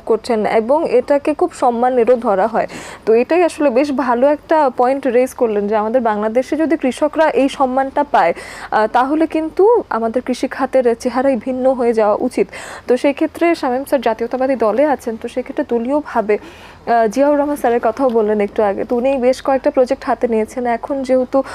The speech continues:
অন্তর্বর্তীকালীন সরকার আছে এবং, আহ, দলগতভাবে আপনাদেরও এখন কাজের অনেক সুযোগ আছে, আপনারা অনেক কিছু করতে পারবেন। তো কিছু করা হচ্ছে কিনা বা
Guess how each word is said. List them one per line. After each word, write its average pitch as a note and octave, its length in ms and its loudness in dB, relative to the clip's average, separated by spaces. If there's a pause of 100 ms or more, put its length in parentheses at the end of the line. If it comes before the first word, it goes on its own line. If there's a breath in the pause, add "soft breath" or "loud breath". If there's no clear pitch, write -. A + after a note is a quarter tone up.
(200 loud breath)
অন্তর্বর্তীকালীন B3 720 0
সরকার B3 360 0
আছে A#3 320 0
এবং, A#3 260 0
আহ, A3 420 0
দলগতভাবে B3+ 840 2
আপনাদেরও A#3+ 420 0
এখন C#4+ 220 -2
কাজের A3 320 -2
অনেক A#3 180 -4
সুযোগ B3 340 -2
আছে, - 220 -8
আপনারা A3 260 -8
অনেক A3+ 200 -4
কিছু - 180 -8
করতে B3+ 260 -2
পারবেন। G3 300 -2
তো A#3+ 80 -4
কিছু C#4 200 -4
করা C4+ 320 2
হচ্ছে C4 340 -4
কিনা A#3+ 240 -4
বা G#3+ 120 -2